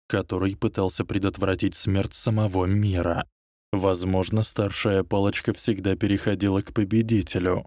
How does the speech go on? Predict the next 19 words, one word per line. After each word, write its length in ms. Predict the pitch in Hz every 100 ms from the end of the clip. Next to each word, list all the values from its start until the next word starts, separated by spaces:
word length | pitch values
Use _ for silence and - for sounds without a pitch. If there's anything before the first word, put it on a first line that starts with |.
| -
чтобы 420 | - - 104 95
найти 340 | 95 98 - 101
сильнейшего 760 | - 110 107 95 92 - 95
волшебника 680 | 90 95 92 104 87 92 87
из 180 | 98 95
живущих 760 | 92 92 90 101 101 - - - -
и 80 | 123
усилить 560 | 113 110 - 117 110 -
его 300 | 110 104 107
ещё 340 | 107 - 117
больше, 640 | 110 117 90 85 - 90 - -
на 220 | 104 98
случай, 420 | - 98 98 -
если 380 | 113 107 104 104
появится 580 | - 95 98 95 92 104
какая-то 540 | 98 95 98 92 87
угроза 560 | 95 92 85 95 95 101
всему 480 | - - 113 95 95
виду. 580 | 98 113 95 87 92